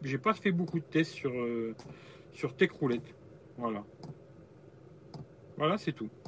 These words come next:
Ben voilà, on a refait... ah, et... ah, si, si, je vais vous dire combien j'ai gagné sur Tech Roulette, mais ça, j'ai pas touché un rond encore, hein. Je vais vous montrer combien j'ai gagné sur Tech Roulette depuis que, ben, j'ai plus de mille abonnés, là, la monétisation.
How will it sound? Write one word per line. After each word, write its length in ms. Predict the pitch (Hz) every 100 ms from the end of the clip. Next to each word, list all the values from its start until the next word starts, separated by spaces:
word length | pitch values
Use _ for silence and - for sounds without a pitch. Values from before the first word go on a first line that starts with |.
| - - - - - -
Ben 80 |
voilà, 180 | 147 214
on 60 | 233
a 80 | 190
refait... 180 | - 165
ah, 260 | 175 180 190
et... 100 | 165
ah, 200 | 233 269
si, 160 | - 233
si, 160 | 208
je 80 | 147
vais 60 | 151
vous 120 | 160
dire 140 | 185
combien 220 | - 165
j'ai 140 | 151 151
gagné 240 | 156 165
sur 160 | 156 156
Tech 140 | 180
Roulette, 260 | - 143 165
mais 60 | 120
ça, 120 | 151
j'ai 140 | 127 113
pas 160 | -
touché 300 | 156 165 165
un 140 | 147 131
rond 260 | 139 175
encore, 300 | 151 170 160
hein. 80 | 165 - - - - - -
Je 120 | -
vais 100 | 131
vous 120 | 147
montrer 380 | 156 156 147 165
combien 440 | - - 208 202 175
j'ai 200 | 131 170
gagné 400 | 180 180 180 147
sur 240 | 131 175
Tech 200 | - 185 -
Roulette 440 | 147 143 165 170
depuis 300 | 135 131 175
que, 180 | 160 139
ben, 280 | 127 120 117
j'ai 140 | 113
plus 140 | 117 147
de 60 |
mille 180 | 139 139
abonnés, 420 | 127 123 127 175
là, 100 | 180
la 80 | 156
monétisation. 1160 | 131 127 127 113 120 120 113 - 151 165 180